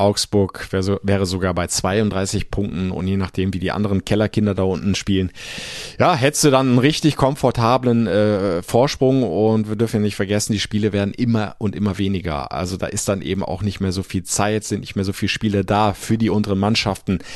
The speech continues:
den Rückstand da noch wettzumachen. Statistisch gesehen, hab das nochmal rausgesucht, ist der F C Augsburg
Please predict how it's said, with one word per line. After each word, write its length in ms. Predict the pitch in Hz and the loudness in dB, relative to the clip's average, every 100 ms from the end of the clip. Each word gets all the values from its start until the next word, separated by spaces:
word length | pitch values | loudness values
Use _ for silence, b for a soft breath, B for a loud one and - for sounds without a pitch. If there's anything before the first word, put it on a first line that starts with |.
| B - | B -2
den 100 | 101 | 0
Rückstand 460 | 101 107 - 98 101 | 2 0 0 0 2
da 80 | 98 | 0
noch 180 | 92 | 2
wettzumachen. 640 | 110 - - 78 64 - - B B B | 0 2 0 -2 -4 -10 -18 B B B
Statistisch 540 | - 131 240 247 202 | 0 2 2 2 2
gesehen, 420 | 131 113 127 190 240 B B B B | 2 4 4 4 0 B B B B
hab 140 | - - | -8 -4
das 140 | 113 | 0
nochmal 180 | 117 110 | 4 4
rausgesucht, 680 | 120 - 113 117 143 - - | 4 2 2 4 4 -2 -4
ist 360 | 143 156 - - | 2 4 4 2
der 120 | 135 | 0
F 100 | 131 | 0
C 140 | - | -2
Augsburg 1080 | 98 131 135 - 135 127 - - - - - | 0 0 -2 -2 2 2 2 -8 -12 -14 -16